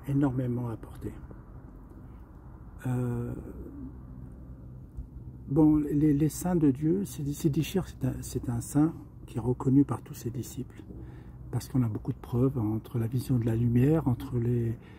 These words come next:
les visions, entre les rêves et entre l'expérience des frères autour de nous, entre notre propre expérience.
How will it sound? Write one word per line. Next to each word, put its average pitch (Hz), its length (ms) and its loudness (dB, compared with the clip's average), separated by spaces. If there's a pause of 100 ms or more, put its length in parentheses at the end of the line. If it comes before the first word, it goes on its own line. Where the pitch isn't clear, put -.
(200)
les 120 80 2
visions, 120 420 2
entre 135 240 0
les 120 120 4
rêves 135 360 4
et - 20 6
entre 123 220 0
l'expérience 120 480 -2
des 117 80 0
frères 123 360 -4
autour 117 220 -4
de 107 120 -4
nous, 123 240 4
entre 135 200 0
notre 113 160 0
propre - 300 -2
expérience. 123 680 -2